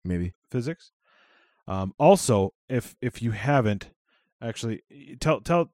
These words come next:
Speaker 2: tell, tell me a story while I look this up real quick. Just, just give me, give me something, Isaac.
Speaker 1: Yeah. So this one time they had, like, six dollar Caesars. It was six dollar Caesar night, and I said, "Hey, do you, do you, would it c-, still count as six dollar Caesar night if I got it as a gin Caesar?"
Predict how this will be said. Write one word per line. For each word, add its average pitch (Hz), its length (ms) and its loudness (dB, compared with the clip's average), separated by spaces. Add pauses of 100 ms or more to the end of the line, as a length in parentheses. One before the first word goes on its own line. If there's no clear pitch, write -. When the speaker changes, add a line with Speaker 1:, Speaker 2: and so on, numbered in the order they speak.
Speaker 2:
tell, 175 220 2
tell 180 180 0
me 180 80 4
a 143 40 2
story 127 280 4
while 104 120 2
I 98 60 0
look 101 180 -4
this 101 160 -14
up 90 160 -10
real - 120 -16
quick. - 140 -16 (180)
Just, 101 200 -10
just 104 180 -12
give 120 100 0
me, 110 100 0
give 113 140 -4
me 110 60 -4
something, - 260 -12
Isaac. 76 220 -18 (120)
Speaker 1:
Yeah. 107 260 4
So 92 360 2 (640)
this 95 180 -2
one 110 140 2
time 104 260 2
they 95 120 0
had, 92 220 0
like, 87 220 -4
six - 240 -4
dollar 90 260 0
Caesars. 120 680 -4 (200)
It 85 40 -8
was 82 100 -6
six - 220 -4
dollar 87 240 -4
Caesar 92 340 -2
night, 65 240 -14 (560)
and 87 100 -4
I 90 60 -2
said, 90 220 -2
"Hey, 95 320 0 (260)
do 95 140 -4
you, 104 460 2 (300)
do 98 120 -4
you, 95 180 -2
would 98 220 -2
it - 180 -6
c-, - 160 -20
still - 240 -2
count 110 260 -2
as 92 160 -2
six - 220 -8
dollar 95 220 -4
Caesar 101 300 -4
night 113 280 -4
if - 220 -10
I 87 40 -2
got 90 180 -4
it 85 200 -6
as 82 140 -10
a 78 60 -12
gin 98 300 -4
Caesar?" 156 440 -2